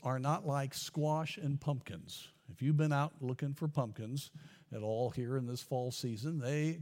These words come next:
come out of the ground, or they're on the ground, I should say, and they thrive there. But you let a branch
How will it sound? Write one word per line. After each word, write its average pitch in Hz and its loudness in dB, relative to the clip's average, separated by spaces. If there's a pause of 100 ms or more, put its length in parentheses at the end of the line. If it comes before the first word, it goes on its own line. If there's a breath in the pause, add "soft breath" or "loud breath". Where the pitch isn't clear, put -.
come 151 0
out 113 0
of 127 0
the 131 0
ground, 127 0
or 101 -2
they're 117 -2
on 127 2
the 113 0
ground, 92 -6
I 98 -6
should 95 -10
say, 98 -6
and 92 -10
they 123 0
thrive 139 2
there. 110 0 (320 loud breath)
But 110 -2
you 190 2
let 180 6
a 139 6 (340 loud breath)
branch 147 0